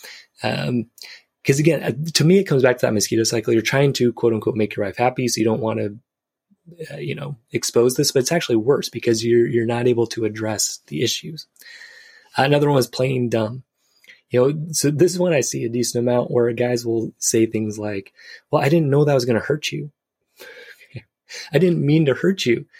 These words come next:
when they're looking at pornography or had an affair. Of course they meant to hurt their wife by doing that. You know, uh, a lot of times guys will turn to pornography right after their wife says no to sex. And mentally they're like, "Well,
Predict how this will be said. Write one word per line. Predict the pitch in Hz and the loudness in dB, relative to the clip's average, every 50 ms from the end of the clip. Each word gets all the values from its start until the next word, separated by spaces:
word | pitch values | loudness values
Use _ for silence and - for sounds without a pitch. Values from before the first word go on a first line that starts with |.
| - _ - | -20 _ -2
when | 123 123 | 0 2
they're | 123 123 127 | 4 4 4
looking | 131 123 - 127 | 2 2 2 0
at | 117 | 0
pornography | 113 - 123 127 131 127 120 - 117 | 0 0 0 2 2 2 2 2 0
or | 107 107 | 0 0
had | 98 113 117 110 | 0 -2 -4 -4
an | 104 | -4
affair. | 101 - - 131 131 135 - - - - _ | -6 -4 -4 -6 -6 -6 -10 -18 -20 -20 _
Of | - | -4
course | - 269 269 - | -2 -2 0 2
they | 160 | 2
meant | 135 120 107 | 2 0 0
to | - 110 | -2 -2
hurt | 104 95 | -4 -4
their | - - - | -4 -6 -6
wife | 127 - 110 - | -6 -6 -8 -8
by | - - 113 | -10 -10 -10
doing | 113 143 147 143 143 | -8 -8 -8 -8 -8
that. | 143 151 156 151 _ _ _ _ _ _ - 110 | -8 -10 -12 -14 _ _ _ _ _ _ -16 -10
You | 117 117 117 | -6 -4 -4
know, | 127 127 131 123 - - - - - _ _ - | -2 -4 -6 -8 -12 -20 -20 -20 -20 _ _ 0
uh, | 123 123 123 | 2 2 4
a | - 127 | 4 4
lot | 131 135 | 2 2
of | 135 - | 2 2
times | 131 127 120 | 2 2 2
guys | 113 123 117 117 | 2 2 2 2
will | 113 107 | 0 0
turn | - 120 113 | 0 -2 -2
to | 110 | -2
pornography | 95 117 113 117 151 139 120 - 131 127 | -2 -2 -2 -2 0 -2 0 2 2 2
right | 117 120 117 120 | 4 4 4 4
after | 123 123 123 - - 123 | 2 0 0 0 0 2
their | 120 117 | 2 4
wife | 117 110 110 - | 4 2 2 0
says | - 117 107 107 | 0 -2 -2 -2
no | 110 107 107 | -4 -6 -6
to | 101 | -6
sex. | 95 - - 143 139 - - - _ - - - - - _ _ - | -6 -6 -8 -8 -8 -10 -16 -20 _ -20 -20 -20 -20 -20 _ _ 0
And | 131 135 139 135 | 0 2 2 2
mentally | 131 139 160 185 180 - 143 127 123 | 4 4 4 2 2 0 0 2 2
they're | 117 120 117 117 | 2 2 0 -2
like, | 117 113 107 107 113 113 - - _ _ _ _ _ _ _ _ _ - - - | -2 -4 -6 -6 -6 -8 -10 -12 _ _ _ _ _ _ _ _ _ -18 -4 0
"Well, | 127 131 131 123 123 175 165 | 2 2 2 2 -2 -4 -6